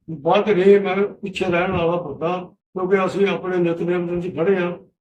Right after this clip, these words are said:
ਮੇਰੇ ਜਿਹੜੇ ਗੁਰੂ ਭਰਾ ਮਨਸ਼ਾ ਰਾਮ ਹੈ, ਅਮਿਤ ਚੰਦਰ ਸੀਤਾ ਰਾਮ, ਉਹ ਚਲੇ ਗਏ, ਅਸੀਂ ਬੈਠੇ ਹਾਂ। ਇੱਥੇ ਦੇਖਣ ਵਾਸਤੇ ਕੋਈ ਪਿਆਰ ਸਾਡਾ ਭਾਵ ਹੈ। ਸੋ ਮੈਂ ਇਹਨਾਂ ਬਾਰੇ ਸੰਤਾਂ ਬਾਰੇ ਕੋਈ ਬੁਰੀ ਪ੍ਰਤੀ ਨਹੀਂ ਗੱਲ ਕਰ ਰਿਹਾ, ਜੋ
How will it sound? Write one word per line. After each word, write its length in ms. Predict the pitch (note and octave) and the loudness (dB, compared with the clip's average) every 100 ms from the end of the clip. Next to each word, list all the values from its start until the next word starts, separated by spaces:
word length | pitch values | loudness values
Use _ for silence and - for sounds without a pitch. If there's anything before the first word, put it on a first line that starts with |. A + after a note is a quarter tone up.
| _ - | _ -2
ਮੇਰੇ 340 | E3+ G3 G#3 | 2 8 8
ਜਿਹੜੇ 240 | G3+ G#3 G3+ | 10 8 6
ਗੁਰੂ 220 | F3+ F3 | 4 0
ਭਰਾ 340 | G3 E3 D3+ | 2 4 4
ਮਨਸ਼ਾ 460 | E3+ E3+ F3 E3+ F3+ | 4 0 0 -2 0
ਰਾਮ 300 | E3+ E3 F3 | 2 2 2
ਹੈ, 100 | E3+ | 2
ਅਮਿਤ 200 | E3+ D3+ | 0 -2
ਚੰਦਰ 280 | E3 E3+ F3 | -4 -4 -4
ਸੀਤਾ 280 | D#3 D#3+ | -4 -2
ਰਾਮ, 160 | E3 F3 | -2 0
ਉਹ 60 | E3 | -2
ਚਲੇ 320 | D#3+ D3+ E3 | -4 -2 0
ਗਏ, 120 | E3 E3 - _ F3 | 0 -4 -12 _ -8
ਅਸੀਂ 160 | F3 F#3 | -4 -4
ਬੈਠੇ 340 | D3 C#3 - | -6 -8 -10
ਹਾਂ। 80 | - - _ _ _ | -14 -18 _ _ _
ਇੱਥੇ 220 | F3+ - F3 | -12 -4 0
ਦੇਖਣ 280 | E3+ E3 | 0 0
ਵਾਸਤੇ 340 | D#3 D#3 C#3+ D#3+ | -2 -2 -4 -6
ਕੋਈ 120 | D#3+ | -6
ਪਿਆਰ 320 | E3+ E3 D#3 | 0 2 2
ਸਾਡਾ 200 | D#3 C#3+ | -2 -6
ਭਾਵ 360 | D#3 - D#3+ C#3 | -8 -8 -8 -8
ਹੈ। 80 | C3+ - _ _ _ G3 | -10 -18 _ _ _ 2
ਸੋ 100 | G3 | 4
ਮੈਂ 320 | F#3+ G3 G3+ | 6 6 8
ਇਹਨਾਂ 220 | G3+ G#3+ | 6 4
ਬਾਰੇ 220 | G3 G3 | 2 0
ਸੰਤਾਂ 440 | - E3+ E3 F#3 F3+ | 2 0 0 0 -2
ਬਾਰੇ 200 | F#3 F3+ | -2 -4
ਕੋਈ 220 | F#3 G3 | -6 -6
ਬੁਰੀ 240 | D#3+ E3+ | -2 -2
ਪ੍ਰਤੀ 340 | D#3+ D#3+ - F3 | -2 -4 -2 -2
ਨਹੀਂ 140 | F3 | 0
ਗੱਲ 220 | F#3+ F3 | 0 -2
ਕਰ 120 | F3 | -2
ਰਿਹਾ, 160 | F3 G3 | 0 0
ਜੋ 580 | C#3+ F3 G3+ G#3+ G#3+ | 0 4 6 6 2